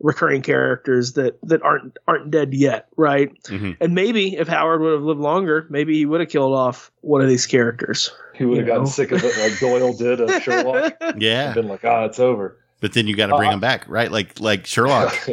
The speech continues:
Speaker 3: <laughs>
Speaker 2: you, you've got the, the dive from the waterfall, right? And then
Speaker 3: Yeah.
Speaker 2: he comes right
Speaker 3: His
Speaker 2: back.
Speaker 3: publisher made him bring it back, it seems like.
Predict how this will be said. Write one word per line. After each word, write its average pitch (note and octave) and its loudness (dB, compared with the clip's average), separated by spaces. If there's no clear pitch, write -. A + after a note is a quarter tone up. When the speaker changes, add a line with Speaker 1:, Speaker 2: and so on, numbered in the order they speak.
Speaker 3:
<laughs> - -20
Speaker 2:
you, G#2+ -2
you've G#2 0
got G#2 2
the, F#2 2
the F#2 2
dive F#2+ 2
from F2+ -2
the F#2 2
waterfall, F2+ 0
right? F#2 0
And F2 -4
then E2 -4
Speaker 3:
Yeah. A#2+ 2
Speaker 2:
he F2+ -6
comes - -8
right D#3 -4
Speaker 3:
His D3+ 0
Speaker 2:
back. F#2+ -6
Speaker 3:
publisher B2+ 0
made G2+ 2
him G2 0
bring G2 0
it F2+ 0
back, F2+ 0
it F#2 -6
seems F#2 -2
like. F#2+ 0